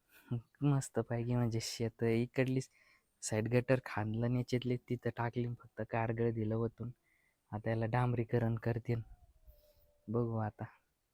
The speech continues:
हम्म, तर मित्रांनो, आता संध्याकाळी घरी आलो मित्रांनो. यायला मला भरपूर टाइम झाला होता, कारण की तिथून मी निघलो असं पाच एक वाजता, कारण की मग वारशाला सोडलं आणि मग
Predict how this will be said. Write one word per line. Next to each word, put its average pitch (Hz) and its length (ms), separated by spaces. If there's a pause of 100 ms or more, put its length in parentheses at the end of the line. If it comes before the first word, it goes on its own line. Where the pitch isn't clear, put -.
(800)
हम्म, 123 300 (120)
तर 147 120
मित्रांनो, 139 480
आता 131 220
संध्याकाळी 117 760
घरी 120 260
आलो 113 280
मित्रांनो. 113 460 (540)
यायला 127 360
मला 127 360
भरपूर 117 380
टाइम 113 280
झाला 107 300
होता, 101 280 (520)
कारण 113 400
की 110 340
तिथून 113 300
मी 110 140
निघलो 117 300
असं 98 380
पाच 101 380
एक - 260
वाजता, 104 520 (600)
कारण 98 280
की 107 80
मग 107 240
वारशाला 110 400
सोडलं 101 400
आणि 104 100
मग 110 480